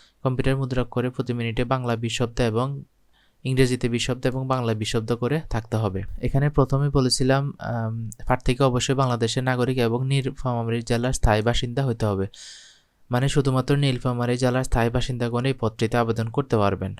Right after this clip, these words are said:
এখানে আরেকটি বিষয় লক্ষণীয়, এখানে দেওয়া হচ্ছে একজন প্রার্থী একটির বেশি পদে আবেদন করতে পারবেন না। অর্থাৎ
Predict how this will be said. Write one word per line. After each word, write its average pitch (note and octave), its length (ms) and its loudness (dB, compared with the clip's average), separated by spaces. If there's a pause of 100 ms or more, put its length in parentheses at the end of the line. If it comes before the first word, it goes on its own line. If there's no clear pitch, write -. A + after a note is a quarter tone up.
(720)
এখানে C#3 260 2
আরেকটি B2+ 340 2
বিষয় B2+ 320 0
লক্ষণীয়, A#2 540 0
এখানে A#2 260 -4
দেওয়া A#2 220 2
হচ্ছে A#2 460 2
একজন C3 360 -2
প্রার্থী B2 420 0
একটির B2 440 -2
বেশি B2+ 240 0
পদে C3 300 -2
আবেদন A#2+ 320 0
করতে A2 260 -4
পারবেন G#2+ 320 -4
না। G2 200 -8
অর্থাৎ A#2 360 -4